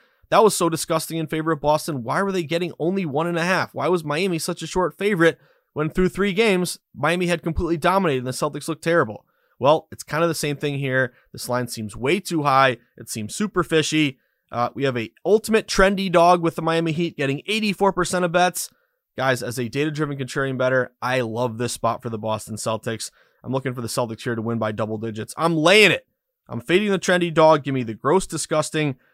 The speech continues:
contrarian favorite. And I actually forgot to mention this. The Celtics are only getting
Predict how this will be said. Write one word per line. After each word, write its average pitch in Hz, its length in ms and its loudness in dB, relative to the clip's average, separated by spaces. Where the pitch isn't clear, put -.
contrarian 143 400 -2
favorite. 143 240 0
And 127 80 -4
I 143 80 0
actually 170 240 0
forgot 156 300 2
to 156 60 -4
mention 143 260 -2
this. 135 160 -2
The - 80 -10
Celtics 156 340 -6
are 143 60 -4
only 151 180 -2
getting 139 300 2